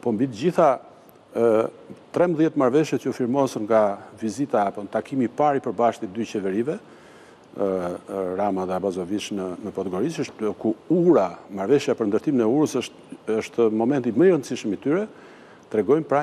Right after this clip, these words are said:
një fuqizim të marrëdhënie, të faktorit shqiptar, të marrëdhënie me Shqipërinë, dhe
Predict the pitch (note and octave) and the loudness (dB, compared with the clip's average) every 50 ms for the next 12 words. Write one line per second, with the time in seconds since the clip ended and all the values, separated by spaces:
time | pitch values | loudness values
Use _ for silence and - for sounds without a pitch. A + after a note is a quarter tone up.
0 | D3 C3+ C3 B2 - - B2+ A#2+ - A#2 G#2 F2+ F#2+ A#2+ C#3+ D3+ C#3 - - A#2+ | 0 0 -2 -2 -2 -4 -6 -4 -2 -2 -2 -2 -2 -4 -4 -4 -6 -4 -2 0
1 | A#2+ B2+ C3+ B2 A2+ G#2 F2+ F#2+ A2+ A#2 B2+ C3+ C3 - - - A2+ - - A2+ | 0 0 2 0 0 0 0 0 0 0 0 -2 -2 -4 -2 0 0 0 0 -2
2 | - - - C#3 D3 D#3 C#3+ - - C#3 C3+ - - C3+ C3+ C3+ C3+ B2+ - - | -4 -2 0 2 2 2 0 -2 -6 -8 -4 0 2 4 4 4 4 0 -2 -4
3 | G#2+ G2+ G2 G#2 C3+ C#3 C#3 C#3 C#3 B2+ - - A2 - B2 B2 B2 B2 - - | -4 -2 -2 0 0 0 0 -2 -2 -4 -6 -8 -4 -2 0 0 0 0 -2 -8
4 | - - - - - - - - - - - - - - G#2+ G2+ C#3+ E3+ | -20 -20 -20 -20 -20 -20 -20 -20 -20 -20 -20 -20 -20 -8 0 2 2 2